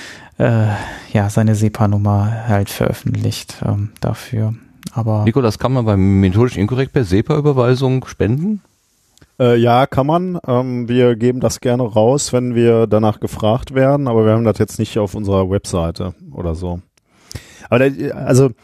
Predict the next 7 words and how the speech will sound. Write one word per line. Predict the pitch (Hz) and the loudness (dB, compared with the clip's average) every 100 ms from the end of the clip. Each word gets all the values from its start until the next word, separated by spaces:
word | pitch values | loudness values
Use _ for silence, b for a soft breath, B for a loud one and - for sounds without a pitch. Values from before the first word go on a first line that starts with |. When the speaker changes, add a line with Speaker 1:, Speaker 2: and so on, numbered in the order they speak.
| B B | B B
Speaker 3:
das | 113 | 0
ist | 127 | 2
auch | 160 143 | 0 0
wirklich | 151 156 151 | -2 -2 -4
interessant, | 139 127 156 151 101 | -2 -2 -2 -4 0
ne? | 123 123 117 120 117 - - - | 0 0 -2 -4 -4 -14 -16 -12
Das, | - 117 | -4 -4